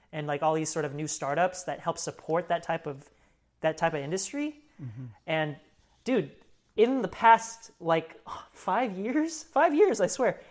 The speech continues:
Speaker 1: five years, so many things have changed when it comes to, um, how, how the market is perceived as, like, what makes money. Now people really feel like, you know, they don't wanna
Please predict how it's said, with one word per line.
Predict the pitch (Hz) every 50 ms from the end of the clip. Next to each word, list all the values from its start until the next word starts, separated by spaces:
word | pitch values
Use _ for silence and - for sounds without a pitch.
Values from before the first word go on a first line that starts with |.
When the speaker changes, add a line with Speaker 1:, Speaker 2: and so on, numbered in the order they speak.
| - - _ _ _ _ _ _
Speaker 1:
five | - - 233 254 240
years, | 233 233 254 247 208 -
so | - - 220 233
many | 247 262 262 220
things | - 220 220 220
have | 196 170
changed | - 170 156 160 175 185 175 - - -
when | 165 160 156
it | 151
comes | - - 156 156 156 147 - -
to, | - 156 151 147 147
um, | 143 139 135 135 131 135 - _ _ _ _ _ _ _ _ _ _ _
how, | - - - 160 175 180 180 180 180 170 156 151 151 - - _ _ _ _ _ _ _ _ _ _ _ _ _ _ _ _ _
how | - - - 185 180 190 190 202 196 185 170 160 151 - - _ _
the | 196 170 170 160
market | 151 156 165 165 - 175 165 -
is | 170 160 151 139 - - - - _ _ _ _ _ _ _ _ _ _ _ _ _ _ _ _ _ _
perceived | - 196 180 180 - 202 196 196 190 160
as, | 175 160 143 - -
like, | 160 156 156 156 139 131 131
what | 147 165 165 165
makes | 151 151 147 - - -
money. | 147 147 147 143 139 180 135 - _ _ _
Now | 165 160 160
people | 165 165 - 180 170 - 165 151
really | 156 156 151 147
feel | 143 - 160 156 147
like, | 147 139 135 131 - - _ _ _ _ -
you | 151 151
know, | 147 139 139 139 - - - - -
they | 160 175 180
don't | 190 185
wanna | 202 190 180 170